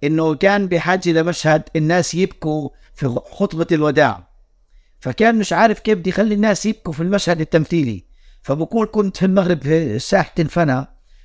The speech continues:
فشفت حكواتي بيحكي قصة والناس بتهيج، بتضحك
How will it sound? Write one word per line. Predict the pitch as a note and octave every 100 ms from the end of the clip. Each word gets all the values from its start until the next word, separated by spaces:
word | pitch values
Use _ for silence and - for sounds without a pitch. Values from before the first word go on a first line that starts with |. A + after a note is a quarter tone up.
| -
فشفت | C3+ A3+ G#3
حكواتي | - F3+ F#3 G#3 G#3+ F3+
بيحكي | E3+ - F3
قصة | G#3 - D#3+ D3 D#3 - _ - - B2
والناس | D3 F3+ G#3+ F#3+
بتهيج، | F#3+ D3+ G#3+ G#3+ - - - _ - - _ _ _ _ -
بتضحك | - C4+ G#3+ F3+ D3+